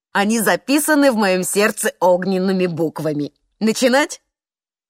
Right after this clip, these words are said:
«Ах, Сабрина, Сабрина!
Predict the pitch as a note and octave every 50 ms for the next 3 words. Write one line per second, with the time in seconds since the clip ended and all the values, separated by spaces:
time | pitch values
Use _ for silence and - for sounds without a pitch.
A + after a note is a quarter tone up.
0 | _ - G#3+ G#3 A3+ A#3 G#3 - - - - - - G#3 G#3+ A3+ F#3 B3+ C4+ D#4
1 | G4 A4 A4 G#4 F#4+ F#4 E4+ E4 - C4 B3 A#3+ F3+ - G3+ - A3+ C#4+ D#4+ C4+
2 | G#3 G3+ F#3 F3+ D#3+ C#3+ C3